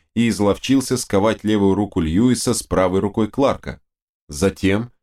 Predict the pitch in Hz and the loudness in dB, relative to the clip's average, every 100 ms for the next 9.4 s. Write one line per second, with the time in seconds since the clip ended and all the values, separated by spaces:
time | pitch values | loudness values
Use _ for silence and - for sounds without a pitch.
0 | _ _ 73 92 113 117 156 131 127 127 | _ _ -6 -2 -2 0 -2 0 0 2
1 | 117 113 127 123 90 90 120 120 - 92 | 0 0 -2 0 -2 2 2 2 0 -2
2 | 87 101 127 127 101 90 107 117 - 85 | 0 0 0 0 -2 -2 -2 -4 -4 -4
3 | 82 143 143 143 143 135 _ _ - 113 | 0 0 -2 -4 -4 -6 _ _ -6 -4
4 | - 143 135 110 104 101 113 113 101 92 | 0 0 0 0 0 0 -2 0 2 2
5 | 90 78 78 65 58 - _ _ _ _ | 0 -2 -2 -2 -8 -12 _ _ _ _
6 | 90 104 - 110 143 131 117 110 95 110 | -2 0 2 2 2 0 -2 -2 0 0
7 | 123 123 87 113 104 - 82 71 123 135 | 2 0 0 -2 -2 -4 -6 0 -2 0
8 | - - _ - - 95 95 95 92 92 | -4 -6 _ -10 -6 -4 0 0 0 -6
9 | - - 127 123 | -6 -2 -2 -4